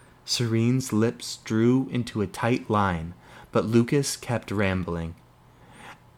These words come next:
"After we got Semra back from the mayor, we went back to pick up Lane and bring them over for dinner.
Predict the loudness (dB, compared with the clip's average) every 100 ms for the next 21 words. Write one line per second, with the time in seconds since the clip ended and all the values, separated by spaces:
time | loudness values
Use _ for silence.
0 | -2 2 4 6 6 4 2 2 4 4
1 | 2 2 0 0 0 2 0 0 -2 -6
2 | -12 2 6 8 6 4 0 -2 -2 0
3 | 0 2 4 4 2 2 2 4 4 4
4 | 2 0 -2 0 0 -2 -6